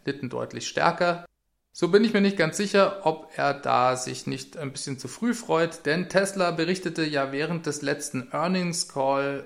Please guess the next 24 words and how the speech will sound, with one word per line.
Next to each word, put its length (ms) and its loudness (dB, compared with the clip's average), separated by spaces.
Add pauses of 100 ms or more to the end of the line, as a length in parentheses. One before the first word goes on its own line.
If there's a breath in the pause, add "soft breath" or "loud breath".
dass 600 -6
der 220 0
Dreier 380 2
B 140 -2
M 140 -2
W 160 2
eins 420 -2
der 420 0
am 160 -4
meisten 480 0
in 140 -6
Zahlung 440 0
gegebenen 500 -4
Fahrzeuge 880 -2
neuer 320 2
Model 260 0
drei 300 2
Kunden 480 -2
sei. 420 2 (320)
Und 220 4
was 140 4
das 200 -2
Crossover-Segment 1040 4
angeht, 520 -2